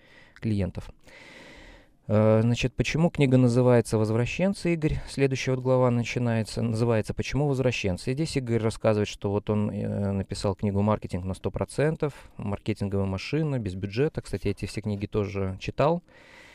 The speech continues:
Ну, не знаю, буду ли я прям все их вот на подкаст проговаривать. Ну, посмотрим. А, зависит от времени, потому что есть еще много книг, которые хочется прочитать, а не проговорить все те книги, которые я когда-то прочитал. Хотя они достойны внимания и прочтения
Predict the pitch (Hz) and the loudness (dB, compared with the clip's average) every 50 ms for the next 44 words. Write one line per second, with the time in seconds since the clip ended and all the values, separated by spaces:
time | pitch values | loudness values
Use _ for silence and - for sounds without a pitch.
0 | - - _ _ _ - - 123 139 139 117 117 123 127 120 110 107 120 110 110 | -20 -20 _ _ _ -8 -4 -2 0 2 2 2 2 2 2 2 2 0 0 2
1 | 107 104 104 98 - 104 104 - - - 107 95 - 110 104 - 107 - - 107 | 2 2 2 2 2 0 0 0 0 0 0 0 0 -2 -2 -2 -2 -2 -2 -2
2 | - - 104 - - - 104 104 113 117 135 165 185 180 127 101 - - - 123 | 0 0 -2 -2 -2 -4 -2 0 0 0 2 0 0 0 0 -2 -4 -8 -12 -10
3 | 160 - 147 - - 127 110 95 85 95 87 - - 113 113 104 117 131 131 - | -8 -6 -4 -2 0 2 2 2 0 -2 -4 -4 -4 -4 -2 0 0 0 0 -2
4 | - 113 - 120 110 107 92 90 82 82 - - - 90 - - - 98 92 - | -6 -6 -4 -2 0 0 0 -2 -2 -6 -6 -8 -8 -10 -8 -6 -6 -6 -6 -6
5 | - 95 - 104 104 107 104 101 - - 117 101 - - - 113 98 - 104 - | -10 -10 -8 -6 -6 -4 -6 -6 -4 -4 -4 -4 -6 -8 -8 -8 -6 -6 -6 -6
6 | - - - - - - - - - 78 135 - - 95 90 92 92 - 98 95 | -6 -8 -10 -10 -8 -10 -6 -4 -4 -4 -2 -2 -4 -6 -4 -6 -6 -6 -8 -8
7 | 95 98 101 107 117 120 - - - 101 - 104 - 110 113 113 104 - - - | -6 -4 -4 -4 -4 -6 -6 -4 -6 -6 -4 -6 -6 -4 -4 -6 -6 -10 -10 -10
8 | 104 98 - - 110 110 90 87 - - - - - 87 87 - 90 - 107 107 | -10 -8 -8 -4 -2 0 0 0 -2 -6 -10 -10 -8 -6 -4 -2 0 2 4 4
9 | 123 143 143 143 - - - 92 92 98 110 117 127 123 104 92 95 98 104 117 | 4 2 0 -2 -2 0 2 2 2 2 0 0 0 0 0 0 0 0 0 0
10 | 123 110 - 101 92 - - - 98 95 104 110 113 113 107 | 0 0 0 0 -2 -2 -4 -6 -4 -4 -2 -2 -2 -4 -4